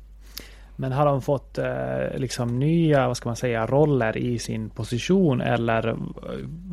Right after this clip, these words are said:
för jag tänker att ni måste väl ändå ha haft liksom samma tankar redan förra året, framförallt med Olafsson då, som kom så mycket offensivt. Jag menar, ha, är det mer att de har liksom tagit steg och blivit mer bekväma att komma in i trånga,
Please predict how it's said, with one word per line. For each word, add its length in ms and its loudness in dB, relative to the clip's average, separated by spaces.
för 60 -2
jag 60 -2
tänker 260 0
att 60 -6
ni 60 0
måste 240 -2
väl 80 0
ändå 140 -2
ha 100 2
haft 280 -2
liksom 380 -6
samma 380 0
tankar 480 0
redan 200 -2
förra 360 0
året, 240 -2
framförallt 460 -2
med 100 -4
Olafsson 600 -4
då, 240 -2
som 200 -8
kom 200 -4
så 100 -10
mycket 360 -4
offensivt. 880 -6
Jag 120 0
menar, 280 -2
ha, 260 -4
är 120 -2
det 60 -2
mer 200 2
att 160 0
de 220 4
har 120 0
liksom 340 -6
tagit 360 -4
steg 440 0
och 80 -2
blivit 260 -4
mer 120 0
bekväma 540 2
att 100 -8
komma 260 -2
in 160 2
i 40 2
trånga, 400 -2